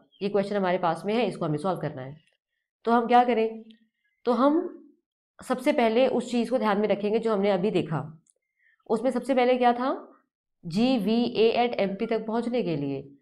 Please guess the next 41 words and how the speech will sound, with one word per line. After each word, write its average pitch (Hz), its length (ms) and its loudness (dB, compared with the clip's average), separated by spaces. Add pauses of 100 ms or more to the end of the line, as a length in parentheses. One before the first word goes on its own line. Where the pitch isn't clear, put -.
(220)
आपको 185 280 0
काम 202 240 2
करना 208 220 0
होता 190 220 0
है 247 220 2
value 170 400 2
of 220 140 -2
output, 208 400 0 (180)
यानी 180 240 0
उत्पाद 180 440 0
के 208 100 0
मूल्य 196 280 0
में 170 160 0
से 254 200 0
मध्यवर्ती 185 600 -2
वस्तु 254 500 -4 (280)
यानी 175 260 0
इंटरमीडिएट 220 680 0
गुड्स, - 300 -6 (260)
उसको 220 280 0
माइनस 202 320 0
करेंगे 220 360 2
और 190 160 4
हम 214 140 -2
सीधा 208 240 0
सीधा 165 220 -4
पहुंच 190 220 -4
जाएंगे। 196 420 -2 (720)
तो 202 40 -8
पहले 202 260 4
हम 214 180 0
देख 185 220 2
लेते 208 200 0
हैं 202 120 0
क्या 196 140 0
हमको 202 280 -2
value 175 300 2
of 208 80 -2
output 190 260 0
दिया 214 240 4
है 262 180 0